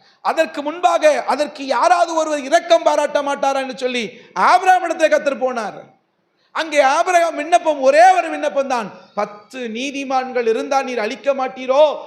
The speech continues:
என்று சொல்லும் பொழுது பத்து நீதிமான் கூட அங்க இல்ல. அல்லேலூயா. எந்த ஒரு அழிவும் எந்த ஒரு செயலையும் இயேசு செய்வதற்கு முன்பாக அங்கே சொல்லாமல் செய்வதே கிடையாது.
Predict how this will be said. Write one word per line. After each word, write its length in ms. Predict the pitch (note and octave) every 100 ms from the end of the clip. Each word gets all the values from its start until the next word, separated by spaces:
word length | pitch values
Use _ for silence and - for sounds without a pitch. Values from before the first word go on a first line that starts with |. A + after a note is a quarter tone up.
| -
என்று 200 | A3+ A3
சொல்லும் 340 | - A3 C4
பொழுது 260 | B3 B3 A3
பத்து 500 | G#3 F#3 - - C4+
நீதிமான் 480 | A#3 A#3 A#3+ A3 G#3
கூட 160 | G3+
அங்க 140 | A3+ F3
இல்ல. 220 | D3 C3 - _ _ _ _ _ _ _ _ _ _ _ _ _
அல்லேலூயா. 640 | D#3+ A3 A#3+ B3 A#3+ G#3 C#3+ - _ _
எந்த 580 | F#3+ A3 B3 D4+ D#4 D4+
ஒரு 220 | D4 C#4
அழிவும் 640 | A#3+ A#3+ D#4 D4+ C4+ F#3+ D3 - _
எந்த 480 | G3+ A#3+ D4+ D#4 D4
ஒரு 200 | C#4+ C#4
செயலையும் 580 | - C4+ D4+ D#4 D4+
இயேசு 420 | C4+ C4 D4+ D4 C#4+
செய்வதற்கு 640 | - C#4+ D4+ D4 C#4+ C4+
முன்பாக 600 | A#3 C4+ D#4 D4 C4+ G#3 - -
அங்கே 400 | - B3+ C#4+ C4+
சொல்லாமல் 640 | A#3+ B3+ D4 D#4 D4+ D#4 D4+
செய்வதே 520 | D4+ C4+ D4 D4+ D#4
கிடையாது. 800 | D4+ D4+ D#4 D4+ C4+ G#3+ D#3+ -